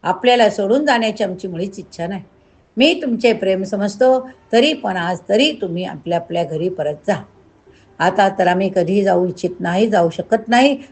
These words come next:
प्राण गेले तरी पर्वा नाही. आता प्रभू निरुत्तर झाले. त्याने विचारले, "तुमची काय इच्छा आहे?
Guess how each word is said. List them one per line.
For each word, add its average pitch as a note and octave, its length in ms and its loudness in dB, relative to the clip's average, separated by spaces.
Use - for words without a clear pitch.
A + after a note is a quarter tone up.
प्राण A#3 280 2
गेले F#3+ 340 0
तरी F3 140 2
पर्वा D#3+ 380 -2
नाही. F#3+ 260 -2
आता F#3 260 4
प्रभू F#3+ 340 2
निरुत्तर F#3 480 0
झाले. G#3+ 380 4
त्याने B3 580 0
विचारले, G#3 520 2
"तुमची G3+ 360 -6
काय A#3 180 0
इच्छा F3+ 240 -6
आहे? F#3+ 200 -4